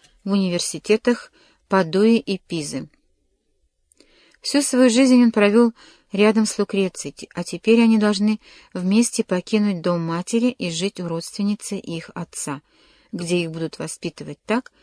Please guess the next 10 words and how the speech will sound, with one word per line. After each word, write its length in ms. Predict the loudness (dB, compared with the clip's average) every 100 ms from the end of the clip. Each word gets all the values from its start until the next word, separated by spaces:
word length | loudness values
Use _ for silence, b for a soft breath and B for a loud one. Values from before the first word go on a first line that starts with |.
| _ _ _
как 180 | -6 -2
подобает 600 | -2 -2 -2 -4 -6 -6
воспитывать 580 | -10 -10 -12 -8 -8 -10
детей 360 | -14 0 0
столь 320 | 0 -2 -2
знатного 580 | -2 -6 -6 -6 -8 -8
господина. 760 | -8 -10 -8 -10 -8 -10 -10 -12 _ _ _ _ _ _ _ _ _ _ _ _ _ _ 2
Принятое 360 | 4 6 6
решение 580 | 4 4 4 6 6 6
явилось 420 | 4 2 2 -4